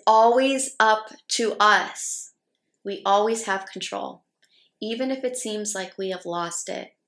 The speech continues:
It never slips away from our grasp. It just may have slipped far from our perception. If you want to learn even more,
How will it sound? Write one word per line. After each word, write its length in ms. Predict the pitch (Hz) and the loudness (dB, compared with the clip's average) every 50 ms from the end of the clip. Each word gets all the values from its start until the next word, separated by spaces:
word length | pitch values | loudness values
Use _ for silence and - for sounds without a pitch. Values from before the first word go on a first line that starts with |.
| _ _ _ _ _ _ _ - | _ _ _ _ _ _ _ -4
It 180 | 214 208 208 | -4 -4 -4
never 560 | 202 208 208 214 214 220 220 247 254 262 254 | -4 -4 0 2 2 2 2 2 0 0 -2
slips 680 | 254 - - - 214 202 - - - - - - - - - | -4 -6 -4 -2 -2 -2 -2 -2 -6 -8 -8 -8 -6 -6 -6
away 520 | 202 196 185 190 180 175 175 180 185 185 - | -4 -4 -2 -2 -2 -2 -2 -4 -6 -10 -14
from 520 | - - 190 180 170 170 170 180 185 - _ _ | -12 -10 -8 -6 -6 -6 -8 -10 -14 -18 _ _
our 180 | - 180 170 170 | -8 -8 -8 -6
grasp. 600 | - 175 170 160 151 - - - - - - _ _ _ _ _ _ _ _ _ _ _ _ _ _ _ | -4 -4 -4 -4 -6 -8 -12 -16 -18 -20 -20 _ _ _ _ _ _ _ _ _ _ _ _ _ _ _
It 120 | - 196 202 | -6 -4 -2
just 240 | - 214 214 208 214 | -2 -2 -2 -2 -4
may 200 | 208 202 208 214 | -6 -4 -4 -4
have 180 | 220 220 214 | -4 -4 -4
slipped 540 | 220 - - 190 185 185 185 - - - _ _ | -4 -4 -4 -4 -6 -6 -8 -12 -18 -20 _ _
far 380 | - - 190 185 180 180 180 - | -12 -8 -6 -4 -4 -4 -6 -8
from 160 | - 190 98 | -10 -10 -8
our 120 | 98 95 | -8 -8
perception. 840 | 95 - - - 95 - - - - - - - - 64 - - - _ _ _ _ _ _ _ _ _ _ _ _ _ _ _ _ _ _ _ | -10 -12 -14 -16 -14 -12 -12 -12 -10 -10 -10 -10 -10 -10 -12 -16 -20 _ _ _ _ _ _ _ _ _ _ _ _ _ _ _ _ _ _ _
If 160 | - 247 247 285 | -6 -4 -2 -2
you 100 | 269 262 | -2 -2
want 300 | 233 226 214 233 233 233 | 0 0 0 0 0 -2
to 80 | 320 311 | -2 -2
learn 240 | 294 262 247 247 | -2 -2 -2 -2
even 340 | 247 - 226 226 226 233 226 | -4 -6 -6 -6 -6 -6 -6
more, 420 | 214 202 185 185 185 202 - - | -6 -4 -4 -6 -6 -8 -10 -14